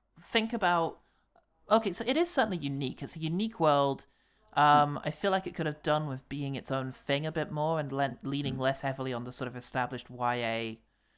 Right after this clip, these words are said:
Speaker 1: you know, kind of
Speaker 2: Yeah.
Speaker 1: pre-existing properties and spent more time developing its characters. But
Speaker 2: Yeah.
Speaker 1: what is there, as you, as you, you correctly identify, is there are good elements there. There's good bones, I think, in terms of the story it's telling.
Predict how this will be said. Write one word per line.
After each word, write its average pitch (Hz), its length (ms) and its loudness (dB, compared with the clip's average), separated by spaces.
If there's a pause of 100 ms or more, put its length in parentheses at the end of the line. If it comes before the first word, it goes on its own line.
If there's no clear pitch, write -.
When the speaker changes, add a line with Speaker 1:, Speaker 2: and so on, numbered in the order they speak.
(320)
Speaker 1:
you 120 120 -6
know, 110 120 -2
kind 120 240 -4
of 110 240 -8
Speaker 2:
Yeah. 117 260 -8
Speaker 1:
pre-existing 127 500 -2
properties 156 720 0 (880)
and 156 100 -6
spent 151 240 0
more 147 100 0
time 143 220 -2
developing 127 400 -8
its 113 100 -14
characters. - 680 -4 (480)
But 240 420 6
Speaker 2:
Yeah. - 80 -20
Speaker 1:
what 214 160 4
is 202 160 0
there, 160 220 6
as 170 200 2
you, 160 140 -4
as 160 200 -2
you, 147 120 -8 (320)
you 156 120 -10
correctly 143 300 -2
identify, 131 420 -2
is 123 120 -6
there 175 140 -2
are 233 260 0
good 185 280 -2
elements 156 500 -2
there. 113 180 -6
There's - 140 -12
good 160 280 -6
bones, 147 480 -2
I 143 60 2
think, 143 320 -6
in 131 80 -6
terms 127 220 -6
of 117 60 -12
the 127 60 -12
story 127 300 -4
it's - 100 -6
telling. 135 440 -2